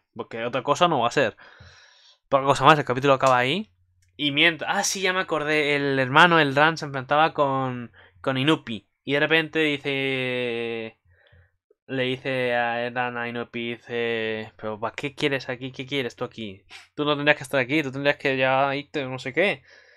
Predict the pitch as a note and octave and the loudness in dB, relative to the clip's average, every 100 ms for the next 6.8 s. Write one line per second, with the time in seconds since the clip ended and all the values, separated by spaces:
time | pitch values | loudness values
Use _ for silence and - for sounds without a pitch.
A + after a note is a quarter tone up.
0 | _ _ _ _ B2+ C3 C#3 C3 C3+ C3 | _ _ _ _ -12 -4 -4 -2 -4 -2
1 | C3 B2+ B2 A#2+ A2 E2+ A#1 _ _ _ | -4 -4 -6 -6 -10 -14 _ _ _ _
2 | _ _ _ _ _ _ _ _ _ _ | _ _ _ _ _ _ _ _ _ _
3 | _ _ _ _ _ _ _ _ _ _ | _ _ _ _ _ _ _ _ _ _
4 | _ _ _ _ _ _ _ _ _ _ | _ _ _ _ _ _ _ _ _ _
5 | _ - C#3+ C#3 B2+ B2 C3+ C#3+ D3 D3 | _ -8 -6 -2 -2 0 4 6 6 6
6 | C#3 C3 B2+ B2 A2+ A2 G#2 G#2 | 4 2 0 -2 -2 -6 -8 -14